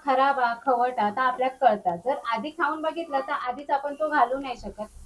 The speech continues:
नंतर वाटून झाल्यावर आपण डायरेक्ट घातला आणि जेवू बसला आणि मग खवट लागतात असा. म्हणून मी सांगते की आधी थोडंसं तुकडो खाऊन बघायचं, चांगलं असत तर घालायचं.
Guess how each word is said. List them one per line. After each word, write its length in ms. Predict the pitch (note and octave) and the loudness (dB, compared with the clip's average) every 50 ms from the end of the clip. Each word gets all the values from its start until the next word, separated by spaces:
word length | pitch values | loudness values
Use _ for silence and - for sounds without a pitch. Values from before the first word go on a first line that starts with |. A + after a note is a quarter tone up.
| - - | -12 -6
नंतर 380 | A#3 B3+ C#4 C#4+ C4+ - E4+ E4+ | -4 -2 -2 2 4 6 6 6
वाटून 380 | E4 D4+ C#4+ C#4 - D#4 D#4 D#4 | 6 6 4 2 0 -2 -2 0
झाल्यावर 320 | E4+ D4 C#4+ D4 D4 D4+ | 2 2 2 2 2 2
आपण 280 | D4 C#4 C#4 D4 D4 D4 | 0 0 0 -2 0 4
डायरेक्ट 340 | C#4+ C#4 C4+ D4 C#4+ C#4+ | 6 6 6 6 4 4
घातला 240 | D4+ D#4+ D#4 - C#4+ | 4 2 2 2 -2
आणि 120 | C4+ C4+ C4+ | -4 -2 2
जेवू 200 | - C#4 C#4 C#4 C#4 | 4 4 4 4 2
बसला 260 | D4 C#4+ C#4+ - C4+ | -2 -6 -6 -6 -8
आणि 120 | B3 A#3+ B3 | -8 -8 -8
मग 100 | C4 C#4 - - | -10 -12 -6 -2
खवट 220 | D4+ C4 B3+ B3 B3 | 0 0 0 0 0
लागतात 400 | A#3 G#3+ G3+ - - - G3+ F#3+ | -2 -4 -4 -4 -6 -10 -6 -4
असा. 340 | F#3 F#3 F#3 - G3+ G#3 - - F#3 - - - - - | -4 -4 -4 -4 -6 -6 -6 -8 -10 -10 -12 -12 -6 -4
म्हणून 220 | A#3+ C4 D#4 E4 | -4 -2 -2 -4
मी 200 | E4 D#4+ D#4 D4 | -4 -6 -6 -6
सांगते 400 | C#4+ - B3 G#3+ G#3+ G3 - E4 | -6 -6 -6 -6 -4 -2 -2 -2
की 480 | F4 F#4 - - - - - - - - - | -2 -2 -6 -14 -14 -8 -6 -6 -6 -2 -2
आधी 200 | C4+ C4+ E4 F4+ | -2 -2 -2 -4
थोडंसं 640 | - - - G4+ G#4+ A#4+ A#4+ A4+ F4+ F#4 F4+ D4 C#4+ | -6 0 2 4 4 6 6 6 6 4 4 2 0
तुकडो 480 | - - C4+ C#4 C4+ B3+ C4 D4+ F#4 | 0 -4 -2 0 2 2 4 2 0
खाऊन 380 | - - - G4 F#4+ G#4 G#4 F#4+ | -2 -2 0 2 4 4 4 6
बघायचं, 500 | - A#3 G3+ G#3 G3+ G3+ G3+ - C4+ D#4+ | 6 4 4 4 0 0 -2 -4 -8 -10
चांगलं 400 | - - F#4+ F4+ F4+ F4 D#4+ B3+ | -2 4 6 6 6 6 6 4
असत 360 | A3 G#3+ - A3 G#3+ - - | 4 4 0 -4 -8 -2 0
तर 100 | E4 F4+ | 2 2
घालायचं. 520 | F#4+ G#4 F4+ C#4 A3 E3+ E3+ E3+ - - | 4 4 4 6 6 4 4 0 -4 -12